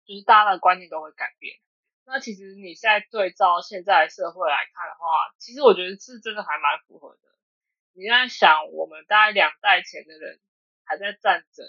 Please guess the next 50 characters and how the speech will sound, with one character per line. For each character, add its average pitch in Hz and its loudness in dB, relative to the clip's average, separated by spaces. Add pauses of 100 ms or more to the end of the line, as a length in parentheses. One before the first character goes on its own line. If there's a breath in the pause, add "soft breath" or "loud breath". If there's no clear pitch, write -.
(280)
我 165 -20
们 185 -20
现 247 -2
在 220 4
已 170 0
经 175 -16
对 196 -10
战 180 -8
争 170 -20
没 160 -20
有 147 -16
什 - -20
么 139 -20
感 - -14 (140)
觉 - -20
了。 - -20 (500)
<laughs> 190 -20 (540)
然 180 -2
后 208 -8
第 247 -4
二 220 -6
个 175 -10
就 185 -14
是， 185 -14 (120)
当 254 0
男 220 2
女 165 -12
身 214 -14
份 185 -8
逆 220 -18
转 170 -8
之 160 -20
后， 160 0 (440)
他 262 -8
们 214 -8
表 156 2
现 233 -16
出 247 -18
来 175 4
的 - -18
差 214 -8
异 214 -16
性 196 -20
或 185 -2
许 165 -14
也 151 -12
不 165 -20
会 190 -8
有 156 -8
想 160 -18